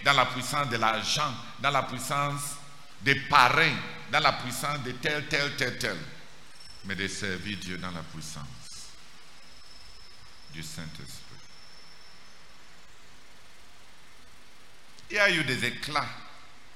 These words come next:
des, des, des jaillissements de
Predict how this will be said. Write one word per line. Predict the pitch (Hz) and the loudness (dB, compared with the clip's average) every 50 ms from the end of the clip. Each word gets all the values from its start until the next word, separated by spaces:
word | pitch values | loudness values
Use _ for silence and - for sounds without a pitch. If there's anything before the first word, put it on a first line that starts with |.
| - - - - - - - - - - - - - - - - - - - - - - - - - - - - - - - - - - | -12 -12 -12 -12 -12 -10 -10 -10 -10 -10 -10 -10 -10 -12 -12 -12 -12 -12 -12 -10 -12 -12 -12 -12 -12 -12 -12 -12 -12 -12 -12 -12 -12 -6
des, | 98 98 127 127 123 117 117 120 117 | 2 6 8 8 8 8 6 4 2
des, | 110 131 127 120 120 120 113 110 107 104 101 101 98 95 98 98 - - - - - - - - - - - - - - - - - - - - - - - - - - | 4 6 6 8 8 6 4 2 0 -2 -4 -4 -6 -8 -8 -10 -10 -10 -10 -10 -10 -10 -10 -10 -10 -12 -10 -10 -10 -10 -10 -10 -10 -10 -10 -10 -10 -10 -10 -10 -4 2
des | 143 151 127 | 4 4 6
jaillissements | - - - 190 226 220 180 180 185 180 175 - 190 170 175 196 208 214 214 | 8 8 12 12 12 12 12 12 8 4 4 4 4 6 8 8 8 8 8
de | 180 165 | 4 2